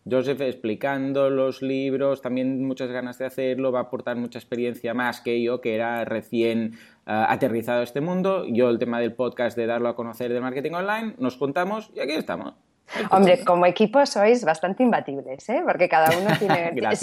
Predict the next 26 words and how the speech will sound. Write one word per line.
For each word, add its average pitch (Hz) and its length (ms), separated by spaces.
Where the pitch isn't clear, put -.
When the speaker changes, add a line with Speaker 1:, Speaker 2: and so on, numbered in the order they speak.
Speaker 2:
Sí, 196 40
totalmente, 196 680
desde, 175 240
de 175 260
verdad, 180 380
como 160 140
oyente, 202 560
cada 175 200
uno 190 160
tiene 220 160
un 202 60
perfil 175 360
como 165 200
muy 175 100
definido 185 720
y 180 240
Speaker 1:
Ujú. 170 80
Speaker 2:
yo 175 80
creo 180 140
que 185 40
os 180 80
complementáis 160 720
de 180 80
una 175 140
forma, 160 600
mm, 139 180